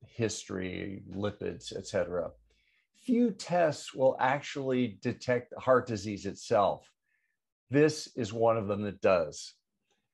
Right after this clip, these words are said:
Its full name is the Computed Tomography Coronary Artery Calcium Score. Coronary artery calcium is the most reliable element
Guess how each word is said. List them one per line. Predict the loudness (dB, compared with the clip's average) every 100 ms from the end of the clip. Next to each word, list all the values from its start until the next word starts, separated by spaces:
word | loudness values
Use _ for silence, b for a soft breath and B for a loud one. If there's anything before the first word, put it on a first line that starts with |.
| _ _ _
Its | -8 2
full | 4 6
name | 4 2 0 -4
is | -4 -2 -2 -4 -8 2
the | 6 6 4 -6
Computed | -12 -10 -4 -2 0 0 -4 -14 _ -14
Tomography | -4 2 4 2 -2 -4 -6 -6 -8 -12
Coronary | -2 0 0 0 0 -2 -4 0
Artery | 4 4 2 -2 -2 -4 -8
Calcium | 2 2 2 -2 -4 -4 -4 -8
Score. | -8 0 2 2 0 -6 _ b b b b b b _
Coronary | 4 6 6 8 8
artery | 6 4 -2
calcium | -2 -2 -2 -4 -6 -6 -6 -6
is | -4 -2
the |
most | 4 4 4 0
reliable | -2 2 4 4 4 0 -2 -2
element | 2 2 2 -2 -8